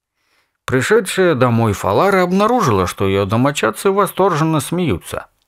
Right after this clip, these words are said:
Стоят на коленях вокруг очага,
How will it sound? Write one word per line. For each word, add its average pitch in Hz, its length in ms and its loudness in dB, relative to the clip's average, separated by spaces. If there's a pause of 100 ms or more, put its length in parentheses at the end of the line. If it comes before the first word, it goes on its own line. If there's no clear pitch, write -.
(540)
Стоят 120 480 0
на 107 160 0
коленях 147 680 -2
вокруг 165 460 -2
очага, 151 500 -4